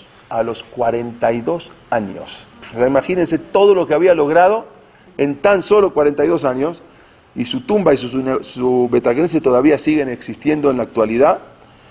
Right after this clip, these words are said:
habiendo sobrevivido al holocausto, que don-, los alemanes, no se entiende por qué, no destruyeron ese Betahaim, ese cementerio de manera, de manera milagrosa.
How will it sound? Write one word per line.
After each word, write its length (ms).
habiendo 520
sobrevivido 600
al 100
holocausto, 600
que 200
don-, 440
los 160
alemanes, 600
no 140
se 120
entiende 300
por 180
qué, 240
no 500
destruyeron 760
ese 540
Betahaim, 540
ese 600
cementerio 500
de 80
manera, 400
de 160
manera 460
milagrosa. 560